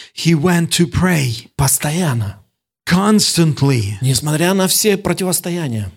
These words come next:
Speaker 1: Uh, not, uh, looking at all the opposition.
Speaker 2: Он утешался Богом.
Speaker 1: He would take delight in the Lord.
Speaker 2: Он шёл к Богу.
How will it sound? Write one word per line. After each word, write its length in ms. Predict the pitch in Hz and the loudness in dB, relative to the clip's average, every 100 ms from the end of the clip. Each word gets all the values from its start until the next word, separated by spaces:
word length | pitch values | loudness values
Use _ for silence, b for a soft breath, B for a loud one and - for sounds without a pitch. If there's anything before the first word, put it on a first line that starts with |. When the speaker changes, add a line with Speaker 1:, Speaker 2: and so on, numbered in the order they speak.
| _ _ | _ _
Speaker 1:
Uh, 280 | 160 156 139 | -2 0 0
not, 540 | 143 147 175 185 175 - | -2 0 0 0 -2 -6
uh, 360 | 170 160 156 - | -4 0 -2 -4
looking 480 | 127 151 175 196 180 | -6 -2 0 2 2
at 180 | 170 - | 0 -4
all 320 | 180 196 202 190 | -2 2 2 4
the 380 | 185 175 160 135 - | 2 2 0 -4 -4
opposition. 960 | 156 - 160 123 208 - - 117 95 95 | 0 2 0 2 2 2 -2 -4 -10 -6
Speaker 2:
Он 260 | 165 165 151 | 0 2 2
утешался 560 | 135 120 - 127 - 147 | 0 0 -2 -2 -6 -2
Богом. 340 | 170 117 85 - B B B B - | -2 -2 -6 -12 B B B B -12
Speaker 1:
He 340 | - - 175 | -6 0 2
would 320 | 202 185 180 - | 4 2 0 -2
take 300 | 180 175 123 | -2 0 2
delight 460 | 165 170 170 180 | 2 4 2 2
in 120 | 180 175 | 2 2
the 100 | 180 | 4
Lord. 380 | 190 180 143 | 4 4 2
Speaker 2:
Он 140 | 147 131 | 0 0
шёл 240 | - 156 | 0 -2
к 80 | 160 | -2
Богу. 320 | 160 143 123 | -2 0 -2